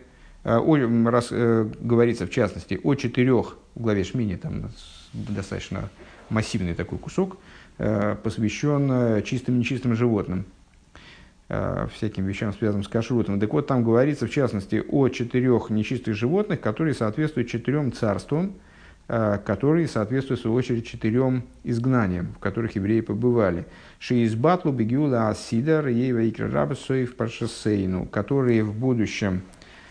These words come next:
э, исчезнут, э, вернее говоря, не исчезнут, ну, избатлу. Что значит избатлу в данном случае, если я правильно понимаю, перестанут быть нечистыми? Э,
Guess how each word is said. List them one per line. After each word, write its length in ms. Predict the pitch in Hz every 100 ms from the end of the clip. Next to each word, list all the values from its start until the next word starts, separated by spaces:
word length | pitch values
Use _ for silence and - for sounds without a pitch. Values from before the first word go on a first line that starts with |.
| - -
э, 560 | 110 104 101 98 98 98 113
исчезнут, 600 | 110 - 120 95 127 202 - - - - - - - - - -
э, 640 | 160 110 110 104 104 101 98
вернее 320 | 110 107 104
говоря, 540 | 95 101 98 101 90 - - - - - - -
не 160 | 104 98
исчезнут, 500 | - 190 185 151 -
ну, 200 | 117 120
избатлу. 720 | 104 110 113 120 90 85 82 - - - -
Что 160 | - 110
значит 220 | 98 -
избатлу 580 | 101 104 147 196 196 98
в 80 | 95
данном 260 | 98 92
случае, 300 | 92 - -
если 140 | - -
я 20 |
правильно 300 | 123 131 110
понимаю, 340 | - 107 135
перестанут 420 | 117 107 - 120 107
быть 160 | 104
нечистыми? 600 | 110 117 113 - 82 87 - _ - - - - - 95
Э, 160 | 87